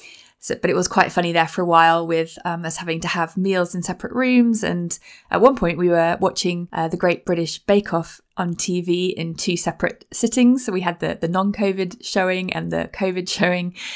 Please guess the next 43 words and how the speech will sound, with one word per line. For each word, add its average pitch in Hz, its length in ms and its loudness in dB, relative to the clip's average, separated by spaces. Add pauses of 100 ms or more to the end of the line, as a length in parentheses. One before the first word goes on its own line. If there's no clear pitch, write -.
(140)
So - 160 -6
we 170 100 2
were 165 80 2
just 165 220 -4
trying 170 140 -2
to 160 60 -6
keep - 200 -8
apart, 165 600 -4
um, 165 300 -10
which 185 220 -12
was 175 100 -6
quite - 240 -8
funny. 180 380 -8
But - 220 -10 (340)
yeah, 160 140 -2
thankfully 202 460 0
the 185 120 -2
other 180 160 0
three 175 460 -6
didn't 180 260 -10
get 170 100 -6
it 170 140 -12
at - 160 -8
all, 247 200 4
which - 180 -4
was 214 100 -8
wonderful. 214 600 -2
And 175 240 -4
now 170 460 -6
the 180 80 -8
rest 165 220 -8
of - 60 -12
us - 140 -10
are, - 220 -6 (460)
are - 60 -12
back - 220 -8
out 170 280 -4
in 180 120 -4
society 226 540 -4
again. - 320 -10
So - 260 -10
that's - 300 -8
great. - 540 -10